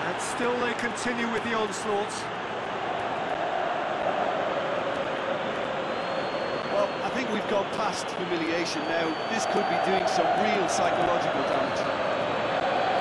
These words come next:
Speaker 1: He's made it three.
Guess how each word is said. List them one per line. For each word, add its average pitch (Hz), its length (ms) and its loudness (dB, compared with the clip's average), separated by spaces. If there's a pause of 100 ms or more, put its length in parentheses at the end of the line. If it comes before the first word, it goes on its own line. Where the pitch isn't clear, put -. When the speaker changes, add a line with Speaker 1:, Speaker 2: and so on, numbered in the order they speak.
(1400)
Speaker 1:
He's 202 140 2 (100)
made 233 160 2
it - 140 0 (100)
three. 170 320 2